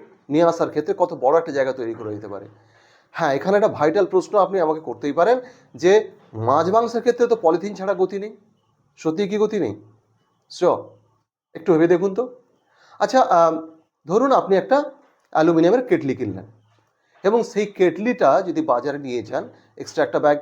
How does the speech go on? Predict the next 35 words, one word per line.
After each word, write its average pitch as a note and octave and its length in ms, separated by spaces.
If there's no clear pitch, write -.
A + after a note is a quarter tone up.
তো F3+ 80
আপনি E3 160
নিয়ে G3+ 140
যান G#3+ 140
মাছের G#3+ 280
জন্য। G3+ 240
মাছের B2+ 260
জন্য F#3 100
generally G#3 260
আমরা G#3+ 120
একটা G#3+ 140
ছোটো A3 160
ব্যাগ G#3+ 140
ক্যারি F#3 220
করি, G#3 260
সেই A3+ 220
ছোটো F#3 260
ব্যাগের E3+ 380
মধ্যে F#3+ 380
কেটলিটা D#3+ 400
ঢুকিয়ে B2+ 280
নিয়ে G#2+ 160
যান, F#2+ 160
তাহলে C#3+ 240
মাছ C3+ 340
মাংস B2 440
কোনোটাই C3+ 360
কিন্তু E3 300
আর F#3+ 120
পলিথিনে B2+ 340
আনতে G2+ 240
হবে F#2+ 220
না। F#2+ 100
তো, G#3+ 340
আহ, D#3+ 420